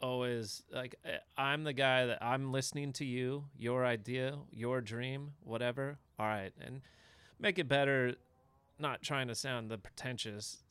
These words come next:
side of it, but, like, how can I help you to make that idea better? Like, I'm listening to you, and I can come up with whatever ways, and let's go fucking do this type thing. I think that's a realm that I've always kinda lived in. And, um,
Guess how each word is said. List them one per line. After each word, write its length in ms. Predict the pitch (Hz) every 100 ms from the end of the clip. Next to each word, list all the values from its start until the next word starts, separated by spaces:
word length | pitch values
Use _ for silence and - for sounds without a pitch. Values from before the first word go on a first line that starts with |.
| -
side 340 | - 117 104
of 100 | 104
it, 180 | 113 -
but, 140 | 123
like, 220 | 123 117 -
how 180 | 156 147
can 120 | 135
I 120 | 123
help 260 | 123 127 -
you 120 | 139
to 140 | 113 107
make 300 | 110 117 -
that 180 | 113 110
idea 360 | 101 98 107
better? 440 | 95 107 110 98 92
Like, 220 | 95 -
I'm 220 | 127 131 131
listening 380 | 123 - 120 101
to 140 | 110
you, 320 | 110 135 113
and 120 | 104
I 160 | 107 123
can 180 | 123 110
come 220 | - 117
up 180 | 110 98
with 300 | 107 104 98 - - _
whatever 360 | 107 113 107 101
ways, 300 | 104 120 101
and 80 | 104
let's 160 | 123
go 160 | - 107
fucking 480 | - 107 110 101 95
do 200 | 107 135
this 280 | 107 90 -
type 240 | 98 82
thing. 240 | - 98 95 - - - - _
I 140 | - 180
think 240 | 262 247
that's 260 | 220 220 165
a 60 |
realm 380 | 123 139 151 151
that 120 | 127
I've 220 | 127 127 113
always 560 | 131 135 127 117 - -
kinda 300 | 131 131 110
lived 360 | 104 123 -
in. 280 | 87 90 98 - -
And, 380 | 113 113 113 110 -
um, 480 | 120 117 110 110 104